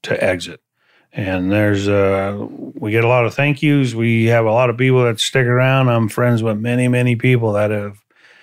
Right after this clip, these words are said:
worked for us in the past. And, uh, I don't think I have any enemies.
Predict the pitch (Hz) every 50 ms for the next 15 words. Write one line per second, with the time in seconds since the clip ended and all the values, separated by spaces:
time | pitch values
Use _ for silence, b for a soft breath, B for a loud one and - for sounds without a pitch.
0 | b b b - 127 127 127 - - 127 120 120 110 - 131 120 113 104 90 -
1 | 117 113 120 123 131 131 127 - - - - 117 107 104 101 101 101 101 101 101
2 | 104 104 101 98 - 127 107 107 117 120 117 - - - - - - - 107 107
3 | 127 135 139 139 143 151 151 151 147 151 156 151 151 156 156 165 165 170 175 165
4 | - - -